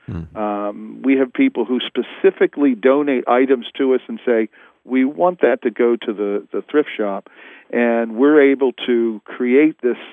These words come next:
Speaker 2: environment where it is absolutely one hundred, as affordable as you can imagine. You're talking about going in and buying a,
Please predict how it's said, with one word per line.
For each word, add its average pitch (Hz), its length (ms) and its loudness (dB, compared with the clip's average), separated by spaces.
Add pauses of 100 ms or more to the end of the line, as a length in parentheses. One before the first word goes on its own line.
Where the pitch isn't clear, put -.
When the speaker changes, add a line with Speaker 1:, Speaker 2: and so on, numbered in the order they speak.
(260)
Speaker 2:
environment 123 920 0
where 113 420 2
it 120 140 2
is 110 160 0 (140)
absolutely 131 960 0 (480)
one 139 400 0
hundred, 139 500 -2 (100)
as 123 120 -2
affordable 165 680 4
as 120 40 -2
you 147 120 2
can 139 160 -2
imagine. 123 300 0
You're 147 100 4
talking 160 260 2
about 127 240 0
going 127 320 0
in 123 100 0
and 110 140 -2
buying 113 380 2
a, 101 160 -6